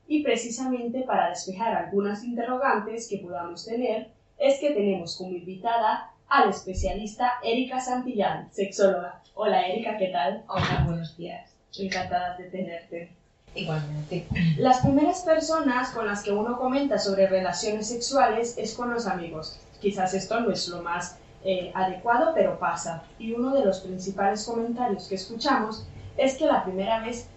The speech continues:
Speaker 1: siempre es muy doloroso y que sangras. ¿Es esto una ley? ¿Es real?
Speaker 2: No, no es real. Em, bueno, aquí yo matizaría un poco, ¿no? Porque creo que hay, bueno,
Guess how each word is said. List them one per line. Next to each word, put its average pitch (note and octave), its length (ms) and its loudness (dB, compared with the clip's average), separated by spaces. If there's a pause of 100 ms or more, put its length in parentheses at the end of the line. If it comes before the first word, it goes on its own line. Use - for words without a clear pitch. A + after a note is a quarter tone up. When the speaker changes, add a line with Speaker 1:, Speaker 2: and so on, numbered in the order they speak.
Speaker 1:
siempre B3+ 460 -2
es A3+ 140 -4
muy A3 140 -2
doloroso F#3+ 720 4
y G#3+ 120 -8
que F#3+ 120 2
sangras. E3+ 520 -6 (280)
¿Es C4+ 200 2
esto D4+ 240 0
una G#3 200 4
ley? F#3 320 4
¿Es G#3 140 -2
real? G#3 400 2 (560)
Speaker 2:
No, D#3 300 -2 (540)
no F3 200 0
es G#3 140 6
real. - 280 -6 (380)
Em, F#3 680 -2
bueno, F#3 260 0 (1120)
aquí G3+ 400 0
yo B3 200 2
matizaría G#3+ 580 -4
un G#3 140 -4
poco, F#3+ 360 -4
¿no? F3 180 -4
Porque - 260 -14
creo E3+ 180 -6
que F#3+ 140 -4
hay, F#3 540 -4
bueno, D3+ 300 -6